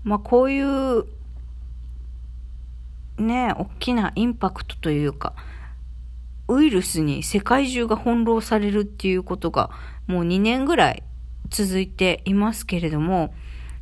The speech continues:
まあ、まだもう少し続くかとは思うけれども、だからといって、まあ、次の一手を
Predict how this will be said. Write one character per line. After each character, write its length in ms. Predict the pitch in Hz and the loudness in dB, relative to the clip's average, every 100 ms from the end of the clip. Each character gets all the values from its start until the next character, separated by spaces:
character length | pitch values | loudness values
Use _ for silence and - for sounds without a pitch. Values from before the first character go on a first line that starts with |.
| - 233 - 214 - - - | -8 -8 -8 -10 -10 -12 6
ま 140 | 269 | 6
あ、 40 | |
ま 220 | 254 403 523 | 6 4 4
だ 100 | 254 | 4
も 240 | 277 403 | 4 2
う 20 | |
少 200 | 427 - | 2 2
し 240 | 466 226 - | 0 -2 -6
続 680 | - 330 330 403 370 427 403 | -4 -2 0 0 2 2 2
く 60 | - - | -2 -6
か 220 | - 466 | -4 0
と 180 | 415 349 | 2 6
は 240 | 214 - | 6 4
思 160 | 233 359 427 403 | 0 0 2 0
う 80 | 302 | -2
け 180 | - 392 | 0 2
れ 120 | 381 | 2
ど 100 | 277 | 2
も、 180 | 269 240 | 0 0
だ 140 | 302 | 0
か 160 | - 440 | 2 2
ら 160 | 269 | 2
と 140 | - 175 | 0 -4
い 100 | 196 | -4
っ 40 | |
て、 420 | - - 240 160 - - - | -8 2 4 4 -2 -12 -4
ま 80 | 202 | 0
あ、 40 | 202 | 0
次 400 | - 285 262 427 | 0 -2 0 2
の 200 | 240 - - | 2 0 -2
一 120 | 131 | -4
手 420 | - - 127 - - - - - - - - - - - - - - - - | -2 2 2 0 -14 -14 -12 -14 -14 -14 -12 -12 -12 -12 -12 -12 -12 -12 -4
を 400 | 214 240 247 - | 2 4 4 0